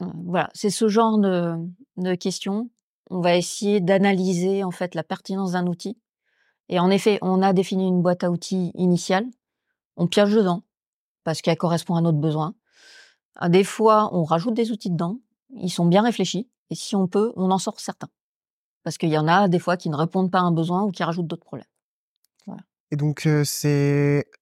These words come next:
Speaker 2: à ça que constitue le job de software architect ou pas ?
Speaker 1: Oui.
Speaker 2: Ouais.
Speaker 1: Plus ou moins, ouais.
Speaker 2: Ok.
Speaker 1: Alors, il y a des gens qui vont dire c'est dessiner des, des boîtes avec des flèches.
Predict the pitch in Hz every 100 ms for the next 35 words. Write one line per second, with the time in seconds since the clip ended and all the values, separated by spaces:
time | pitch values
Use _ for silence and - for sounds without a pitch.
0 | _ _ _ _ _ 131 143 - 175 -
1 | 147 139 - 139 135 147 139 131 139 139
2 | 131 135 131 131 127 131 - 156 - 156
3 | 143 139 - - 220 - 139 123 - 190
4 | 170 143 _ _ - 147 135 - 185 170
5 | 165 151 151 147 - 139 - _ _ -
6 | - 170 170 170 160 175 190 180 160 165
7 | 170 175 - 165 156 160 - 175 160 165
8 | 156 151 151 151 147 156 143 151 - 147
9 | 156 - -